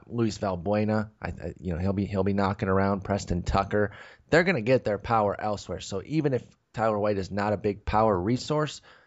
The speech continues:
uh, the Astros at large shouldn't be too worried about it. So he's a name to remember, particularly in your A L only leagues. Maybe deep, uh, reserve fifteen team kind of situation for mixed leagues. I wouldn't get too crazy because you do have to slot him in that first base or corner.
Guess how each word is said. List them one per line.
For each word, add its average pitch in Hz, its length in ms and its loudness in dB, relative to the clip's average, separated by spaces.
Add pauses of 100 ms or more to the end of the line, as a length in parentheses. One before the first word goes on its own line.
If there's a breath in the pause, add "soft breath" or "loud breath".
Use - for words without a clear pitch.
(160 soft breath)
uh, 113 240 2
the 120 140 2
Astros 123 400 2 (100)
at 104 180 -2
large 110 400 0 (120)
shouldn't 123 480 -2
be 113 80 -4
too 107 240 -4
worried 95 320 -2
about 85 240 -4
it. - 120 -16
So 95 280 -2 (200 loud breath)
he's 156 200 4
a 175 40 4
name 156 220 2
to 139 80 -6
remember, 131 320 2
particularly 123 540 -4
in 123 140 -2
your 120 140 0
A 120 140 0
L 117 220 4
only 113 220 0
leagues. 113 360 -2 (460 loud breath)
Maybe 147 380 4
deep, 135 420 2
uh, 117 320 4
reserve 117 580 4
fifteen 113 440 -8
team 110 260 -8
kind 107 240 -4
of 101 40 -4
situation 104 640 -4
for 95 140 -4
mixed 107 340 0
leagues. 95 160 -2
I 95 60 0
wouldn't 101 240 -2
get 98 180 -6
too 120 200 -4
crazy 104 560 2 (360 loud breath)
because 120 480 2
you 113 80 -2
do 123 120 4
have 110 220 0
to - 80 -14
slot 113 380 2
him 107 80 -2
in 123 140 2
that 110 200 -2
first 107 300 -4
base 104 240 2
or 98 80 0
corner. 107 600 2